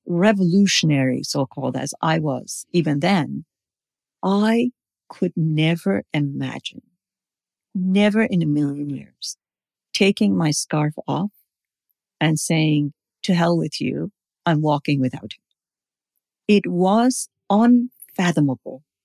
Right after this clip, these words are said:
to me. And incidentally, I've been, you know, listening in on a lot of the conversations on Iranian language, Persian language media. And I see that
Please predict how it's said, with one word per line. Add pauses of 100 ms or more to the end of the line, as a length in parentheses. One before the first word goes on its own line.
to
me. (960)
And
incidentally,
I've
been, (340)
you
know, (140)
listening
in
on
a
lot
of
the
conversations (420)
on
Iranian (120)
language,
Persian
language
media. (420)
And
I
see (340)
that